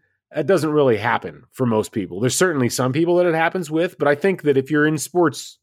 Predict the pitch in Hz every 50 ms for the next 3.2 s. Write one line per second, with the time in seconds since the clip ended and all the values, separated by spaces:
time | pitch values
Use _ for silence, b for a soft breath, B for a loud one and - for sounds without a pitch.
0 | _ - 131 143 156 147 135 113 107 107 107 107 107 110 120 131 143 151 127 -
1 | - 117 104 92 95 90 - _ _ _ _ _ _ _ _ 131 135 127 131 165
2 | 196 202 165 135 123 120 120 113 107 104 - - - 165 170 147 - - 101 92
3 | 90 87 73